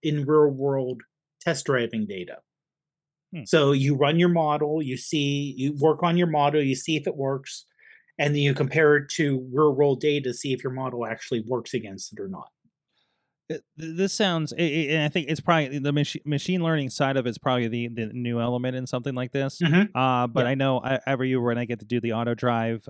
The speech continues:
Speaker 2: um, challenge, um, uh, workshops, it's really interesting 'cause the vendors are there that are, they're,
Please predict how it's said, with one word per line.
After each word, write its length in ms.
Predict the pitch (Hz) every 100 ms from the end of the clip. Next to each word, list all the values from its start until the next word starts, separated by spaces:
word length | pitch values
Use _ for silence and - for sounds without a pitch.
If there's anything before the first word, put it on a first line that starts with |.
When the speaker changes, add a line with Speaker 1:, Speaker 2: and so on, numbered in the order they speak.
| -
Speaker 2:
um, 460 | 120 117 113 110 107
challenge, 600 | - 120 113 113 104 - -
um, 380 | 107 101 101 98
uh, 140 | - 95
workshops, 560 | 95 165 - 110 98 -
it's 140 | -
really 180 | 131 113
interesting 320 | 117 - 110
'cause 140 | -
the 60 | 104
vendors 320 | 123 123 123
are 100 | 120
there 380 | 117 120 117 110 - _ _
that 160 | 120 107
are, 180 | 120 104
they're, 300 | 113 110